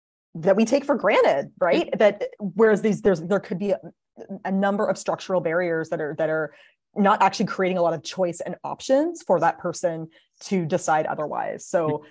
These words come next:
Speaker 1: we have to, I think we have to have a bit of c-, compassion around that and actually bring more of that structural lens to the work,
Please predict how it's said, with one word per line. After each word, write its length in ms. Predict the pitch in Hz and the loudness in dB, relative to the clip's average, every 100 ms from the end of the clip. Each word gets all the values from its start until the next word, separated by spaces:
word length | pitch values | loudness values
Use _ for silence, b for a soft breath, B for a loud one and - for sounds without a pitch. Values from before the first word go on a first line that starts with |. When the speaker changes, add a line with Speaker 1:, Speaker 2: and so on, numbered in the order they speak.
| B | B
Speaker 1:
we 100 | 196 | 2
have 140 | 190 | 2
to, 100 | 190 | 4
I 60 | 190 | 2
think 180 | 214 180 | 2 2
we 60 | |
have 100 | 190 | 0
to 60 | 185 | 0
have 240 | 170 160 | -4 -4
a 60 | 165 | -2
bit 120 | 165 | -4
of 100 | 160 - | -6 -10
c-, 80 | - | -16
compassion 480 | 175 165 139 160 214 | -12 -4 -4 -4 -2
around 220 | 220 226 | 0 2
that 160 | 240 - | 2 2
and 120 | 190 | -2
actually 240 | 170 - 220 | -4 -2 -2
bring 300 | 170 185 180 | 0 -2 -2
more 180 | 160 165 | -2 -2
of 60 | |
that 200 | 165 151 | -2 -4
structural 540 | - 190 - - 175 156 | -6 -8 -8 -4 -2 -2
lens 340 | 147 156 220 | -4 -2 -4
to 120 | 214 | -4
the 60 | 160 | -4
work, 340 | 139 269 320 | -2 -2 -2